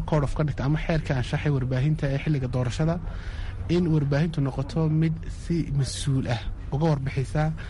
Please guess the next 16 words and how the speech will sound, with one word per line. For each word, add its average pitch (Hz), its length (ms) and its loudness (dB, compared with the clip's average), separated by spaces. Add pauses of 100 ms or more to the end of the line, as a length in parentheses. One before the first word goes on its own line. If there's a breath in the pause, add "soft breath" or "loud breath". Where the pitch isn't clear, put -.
(140 loud breath)
xilliyada 143 380 2 (100)
doorashada 131 440 0
lagu 139 220 2
jiro, 165 240 0 (560 loud breath)
wixii 165 260 -2
caqabad 151 460 0
ee 151 180 2
intaa 156 180 0
ka 139 120 -2
horeeyana 123 500 0
si - 180 -4
wada 135 160 2
jira 151 240 0
wasaaradda 139 560 0 (200)
oo 135 100 -2
dhinaca 147 300 2